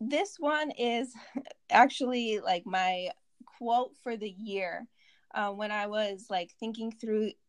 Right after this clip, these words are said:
how I wanted to, like, focus the year, uh, I had just finished reading a book by Rachel Hollis, and she had quoted in there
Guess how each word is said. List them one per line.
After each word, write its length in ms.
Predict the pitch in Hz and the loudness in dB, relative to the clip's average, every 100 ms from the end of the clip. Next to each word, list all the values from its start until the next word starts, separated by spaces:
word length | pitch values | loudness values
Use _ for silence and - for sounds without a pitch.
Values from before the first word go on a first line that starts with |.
| _ | _
how 240 | - 220 202 | -4 4 6
I 120 | 208 | 6
wanted 420 | 196 196 196 196 | 4 2 2 -4
to, 120 | 214 | -6
like, 200 | 180 143 - _ | -6 -6 -12 _
focus 400 | 220 214 226 220 - | -2 -2 -2 -10 -6
the 100 | 214 | -8
year, 400 | 185 180 175 202 - - - - | -6 -6 -4 -8 -12 -20 -10 -2
uh, 220 | 190 175 101 - | 0 0 -4 -4
I 100 | - | 0
had 200 | 226 202 | 0 0
just 340 | 226 247 294 - | 4 4 4 -4
finished 320 | 254 254 254 | -4 -4 -6
reading 340 | 220 220 220 | -8 -6 -6
a 60 | 208 | -8
book 300 | 190 196 - - _ _ - | -4 -4 -4 -10 _ _ -2
by 160 | 196 | 0
Rachel 420 | 190 196 208 226 226 | 0 -4 -8 -8 -10
Hollis, 520 | 214 170 170 233 - _ _ _ _ - | -6 -6 -6 -8 -14 _ _ _ _ -8
and 360 | 208 196 185 196 | -2 0 -2 -6
she 240 | - 233 | -10 -8
had 400 | 240 214 190 190 - _ _ _ _ _ _ _ _ _ - - - _ - | -6 -4 -4 -4 -10 _ _ _ _ _ _ _ _ _ -20 -20 -20 _ -14
quoted 540 | - 254 269 226 190 | 0 2 2 0 -4
in 260 | - 220 233 | -4 -2 0
there 320 | 185 170 | 0 -2